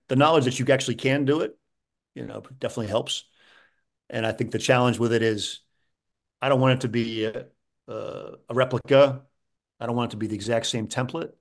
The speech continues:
um, as the, as the Federer book. I want to take a different approach.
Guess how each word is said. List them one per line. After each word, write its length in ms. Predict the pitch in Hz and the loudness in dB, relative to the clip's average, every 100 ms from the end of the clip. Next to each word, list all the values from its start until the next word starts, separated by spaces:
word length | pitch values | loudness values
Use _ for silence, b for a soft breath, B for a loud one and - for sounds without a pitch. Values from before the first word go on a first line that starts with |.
| - | -16
um, 280 | 127 120 117 | -10 -8 -8
as 180 | 117 113 | -10 -8
the, 80 | 113 | -6
as 240 | 123 113 | -6 -8
the 140 | - 113 | -10 -4
Federer 300 | 127 135 123 | -2 0 0
book. 200 | 147 135 | -2 -2
I 60 | |
want 180 | 107 113 | -4 -6
to 60 | 107 | -6
take 180 | 120 | -6
a 40 | 110 | -6
different 260 | 113 117 | -6 -8
approach. 420 | 107 131 139 - | -6 -4 -4 -8